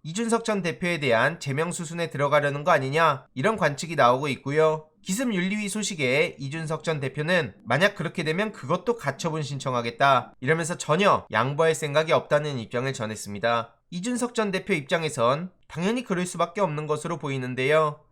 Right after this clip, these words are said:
이준석 전 대표의 문제는 문제지만 현 정부 여당은 저렇게 대책 없이 뭐 하는 겁니까?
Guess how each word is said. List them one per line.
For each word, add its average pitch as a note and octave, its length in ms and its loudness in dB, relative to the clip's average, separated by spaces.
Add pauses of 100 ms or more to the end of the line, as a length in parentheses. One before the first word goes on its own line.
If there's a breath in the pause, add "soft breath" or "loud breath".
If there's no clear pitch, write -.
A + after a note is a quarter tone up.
이준석 G#3 460 -2
전 G3 160 -2
대표의 D#3+ 380 -4
문제는 C#3+ 420 -4
문제지만 C3 720 0 (220)
현 C4 180 0
정부 F#3+ 300 0
여당은 C3 500 2 (160)
저렇게 G3 400 -4
대책 F3+ 380 -2
없이 - 180 -6
뭐 C#3 260 4
하는 F3 160 2
겁니까? C3+ 600 4